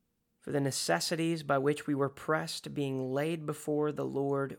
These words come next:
we rest fully satisfied with the assurance that none of our evils are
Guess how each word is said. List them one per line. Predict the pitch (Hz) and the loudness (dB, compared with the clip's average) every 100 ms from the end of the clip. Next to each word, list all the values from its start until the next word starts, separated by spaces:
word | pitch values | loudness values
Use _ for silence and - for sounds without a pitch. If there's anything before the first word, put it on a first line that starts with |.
| - | -4
we | 143 | -2
rest | 131 135 135 139 - - | 0 0 -2 -2 -6 -10
fully | - 151 160 165 170 | -8 -4 -2 -4 -4
satisfied | - 131 127 135 - 120 120 | -4 -4 -4 -6 -8 -8 -8
with | 135 139 | -8 -8
the | 143 | -4
assurance | 135 - 143 143 143 | -4 -4 -2 -4 -4
that | 120 - | -6 -4
none | 143 143 151 160 | 0 0 0 -2
of | 170 143 | -6 -6
our | 127 131 135 | -4 -2 -4
evils | 135 139 131 127 | -6 -6 -6 -6
are | - | -8